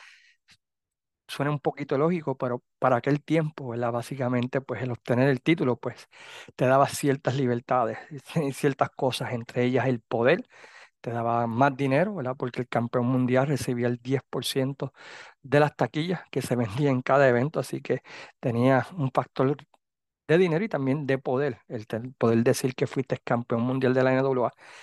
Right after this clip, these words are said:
y si eras promotor, pues te daba más oportunidades de utilizar tu poder y tra-, atraer luchadores, establecer tu territorio y así por el estilo. Eh, vemos que desde el principio Fritz Von Erich, eh,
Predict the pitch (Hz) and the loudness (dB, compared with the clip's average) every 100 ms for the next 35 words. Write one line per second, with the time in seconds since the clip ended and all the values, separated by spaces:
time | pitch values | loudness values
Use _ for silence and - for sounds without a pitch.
0 | - _ - 190 - 131 127 - 131 127 | -20 _ -2 0 2 2 2 0 0 0
1 | 120 123 - - - 120 117 117 120 120 | -2 -8 -8 -16 -12 -8 -2 2 4 4
2 | 120 - - _ _ 123 123 143 151 135 | 0 -8 -20 _ _ -4 2 2 2 -2
3 | 131 - 127 120 123 127 117 131 - 107 | -6 -6 -6 2 4 4 2 -6 -8 -8
4 | - 131 - 147 - 127 127 131 - 117 | -6 -6 -2 -2 2 4 6 4 2 2
5 | 110 117 113 123 131 - 120 127 160 139 | 2 2 0 0 -2 0 4 6 6 4
6 | 127 - - - - - 117 117 - 123 | -2 -8 -20 -16 -12 -4 -2 -2 -2 -2
7 | 147 127 127 127 123 120 120 - - 127 | -2 0 0 0 -2 -2 -6 -10 -4 0
8 | 113 - 117 127 113 107 - - 110 117 | 0 -2 -6 -2 -2 -4 -6 -2 -2 -2
9 | - _ - - _ _ - 123 120 127 | -8 _ -20 -20 _ _ 0 2 2 2
10 | 156 165 156 135 135 135 127 113 147 156 | 2 2 2 2 0 -2 -4 0 0 2
11 | 151 - 143 - 143 127 147 147 - 139 | 2 0 -6 -4 -2 0 2 0 -4 -4
12 | 117 107 110 | -2 -2 -4